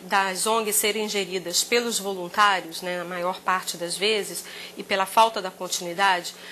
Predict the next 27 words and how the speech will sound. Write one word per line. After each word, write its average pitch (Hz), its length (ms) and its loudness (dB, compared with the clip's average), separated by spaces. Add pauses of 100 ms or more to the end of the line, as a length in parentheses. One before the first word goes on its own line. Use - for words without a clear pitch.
(180)
nós 214 160 4
identificamos 254 840 2
que - 80 -6
precisava 226 800 2
de 180 120 -6
um 240 100 -2
sistema 285 640 4
de 277 140 -2
gestão 220 640 2
que - 140 -2
hoje 254 400 4 (400)
não 247 200 4
existia, 269 600 6
né, 202 200 2
no 214 80 -2
mercado 202 460 4
até 196 200 -2
a 196 40 -4
gente 202 240 -4
desenvolver 190 720 0
esse, 208 260 0 (440)
porque 254 200 2
o 311 60 6
sistema 320 480 4
de 269 100 0
gestão, 247 640 2 (100)
é, 214 580 2